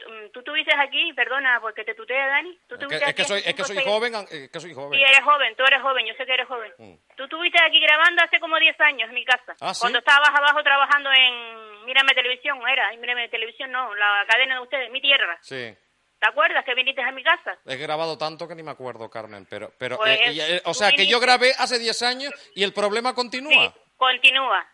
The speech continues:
Speaker 1: Y está la presidenta, la supuesta presidenta ilegal, una señora de ochenta y ocho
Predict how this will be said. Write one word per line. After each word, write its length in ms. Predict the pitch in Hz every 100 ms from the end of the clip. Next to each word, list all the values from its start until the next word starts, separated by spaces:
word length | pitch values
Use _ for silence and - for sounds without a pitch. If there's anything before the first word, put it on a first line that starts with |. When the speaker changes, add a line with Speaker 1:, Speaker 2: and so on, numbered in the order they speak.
| _ 233
Speaker 1:
Y 140 | 262
está 240 | 254 294
la 100 | 311
presidenta, 680 | 320 320 320 320 330 311 330
la 120 | 277 -
supuesta 500 | 220 277 294 233 208
presidenta 580 | 226 233 233 269 262 196 -
ilegal, 600 | 285 247 214 240 247 285 _ -
una 280 | 254 233 -
señora 460 | 226 269 254 208
de 140 | 208 202
ochenta 420 | - 220 208 202
y 80 | 208
ocho 240 | 262